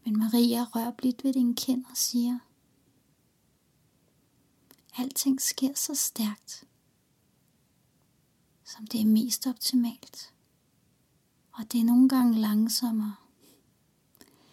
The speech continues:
end du måske helt forstår." Hendes kærlige og omsorgsfulde energi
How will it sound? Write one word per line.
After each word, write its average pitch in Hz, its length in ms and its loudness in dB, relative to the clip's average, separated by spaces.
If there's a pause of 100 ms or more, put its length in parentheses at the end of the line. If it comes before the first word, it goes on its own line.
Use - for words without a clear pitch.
(340)
end 226 200 -2
du 220 100 -2
måske 220 500 2 (160)
helt - 500 -6 (600)
forstår." - 540 -6 (4000)
Hendes - 320 -8
kærlige 196 680 0
og - 40 -4
omsorgsfulde 208 800 -2
energi 196 600 -4